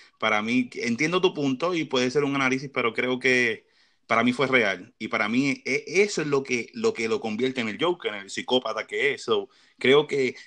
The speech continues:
que desencadena una revolución dentro de Gotham y, y creo que sí, que, que a veces un, la, la sociedad, eh, eh, carece de identidad. Y creo que lo que el director nos quiso traer es como un, una persona que con, con,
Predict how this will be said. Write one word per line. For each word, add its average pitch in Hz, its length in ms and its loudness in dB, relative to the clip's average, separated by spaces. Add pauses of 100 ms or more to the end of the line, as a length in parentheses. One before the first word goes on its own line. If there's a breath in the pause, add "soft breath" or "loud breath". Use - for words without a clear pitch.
(100)
que 127 140 2
desencadena 120 720 0
una 143 160 -2
revolución 151 640 -2
dentro 120 420 0
de 107 140 4
Gotham 123 600 0 (260 soft breath)
y, 120 320 2
y 110 60 2
creo 143 300 2
que 139 140 -2
sí, 175 280 -4
que, 117 280 -2
que 120 160 2
a 113 60 6
veces 147 520 2
un, 131 280 4
la, 127 220 4 (160 soft breath)
la 127 160 4
sociedad, 135 840 4
eh, 123 340 -4
eh, - 600 -6
carece 139 560 2
de 120 80 2
identidad. 110 840 -2
Y 107 120 -10
creo 156 280 0
que 165 80 -4
lo 139 100 0
que 123 100 -6
el 113 60 -6
director 113 320 -4
nos 135 140 -2
quiso 156 200 -4
traer 151 280 0
es 156 140 -2
como 147 500 0
un, 139 240 0 (260 soft breath)
una 165 260 4
persona 147 680 -2 (300 soft breath)
que 123 300 4 (600 soft breath)
con, 139 240 4
con, 139 320 2